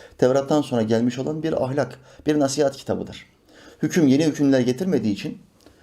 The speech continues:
Zebur'u birçok yerde Allahü Teala saymaz. Üç, diğer üç kitabı sayar. Tevrat'ta da, İncil'de de, Kur'an'da da nefislerini ve mallarını Allah'a satan kulların karşılığı cennettir.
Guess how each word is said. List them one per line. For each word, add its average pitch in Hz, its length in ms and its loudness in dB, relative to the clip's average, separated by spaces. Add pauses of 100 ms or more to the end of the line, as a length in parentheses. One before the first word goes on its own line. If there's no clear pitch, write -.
(160)
Zebur'u 165 560 2
birçok 165 260 -2
yerde 127 180 2
Allahü 139 320 2
Teala 135 280 -2
saymaz. 117 460 -6 (100)
Üç, - 120 -14 (100)
diğer 156 160 2
üç 156 140 -6
kitabı 104 220 -4
sayar. - 360 -14 (600)
Tevrat'ta 160 480 0
da, 107 140 0 (680)
İncil'de 147 500 0
de, 135 120 0
Kur'an'da 135 480 0
da 127 200 0 (1000)
nefislerini 110 760 -2 (500)
ve 110 80 2
mallarını 104 720 2 (1040)
Allah'a 110 400 2
satan 107 520 -4
kulların 104 580 -2 (140)
karşılığı 110 640 -2 (340)
cennettir. - 640 -8